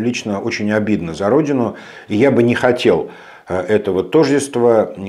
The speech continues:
Честно говоря, э, судебная система, конечно, запуталась в логике, но, видимо, там была какая-то команда, и вот, э,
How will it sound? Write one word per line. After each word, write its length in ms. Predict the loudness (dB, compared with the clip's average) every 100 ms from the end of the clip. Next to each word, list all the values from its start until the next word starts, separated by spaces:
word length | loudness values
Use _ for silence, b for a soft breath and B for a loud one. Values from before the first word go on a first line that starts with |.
| -4
Честно 320 | -2 -2 -2
говоря, 580 | 2 4 4 4 2 -2 B B B B
э, 240 | -6 -4
судебная 480 | -4 0 2 2 0
система, 420 | -4 -4 -2 0
конечно, 300 | 2 0 -2
запуталась 680 | -2 -2 -2 -4 -4 -6 -6
в 60 | 0
логике, 640 | 2 2 0 0 0 0
но, 180 | -4 -6
видимо, 320 | -4 -6 -8
там 220 | -8 -6
была 180 | -4 -4
какая-то 360 | -4 -6 -4 -6
команда, 500 | -4 -4 -4 -2 -2
и 80 | 0
вот, 320 | -2 -4 -10
э, 600 | -10 -8 -6 -6 -6